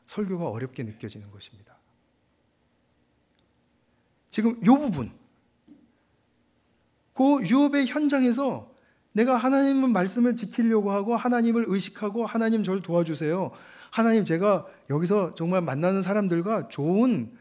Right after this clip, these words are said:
그런 만남을 갖게 해주세요." 하고 하나님께 의지하면서 하나님께 그 자리를 통해서도 더 가-, 가까이 나가려고 하는 그런 의지와 고백과 결단이 없이 살아가는 것이 너무나 만연되어 있으니까, 이런 말씀을 드리면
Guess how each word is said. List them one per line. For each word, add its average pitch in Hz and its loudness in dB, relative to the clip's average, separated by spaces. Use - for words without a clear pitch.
그런 220 2
만남을 208 2
갖게 175 -2
해주세요." 170 -2
하고 233 0
하나님께 247 0
의지하면서 226 2
하나님께 240 -2
그 196 -4
자리를 233 2
통해서도 233 -2
더 240 -6
가-, 277 -14
가까이 330 -4
나가려고 269 2
하는 240 2
그런 285 2
의지와 214 2
고백과 170 0
결단이 170 -4
없이 135 -4
살아가는 208 0
것이 170 -2
너무나 254 4
만연되어 190 4
있으니까, 139 -4
이런 202 2
말씀을 180 0
드리면 143 -6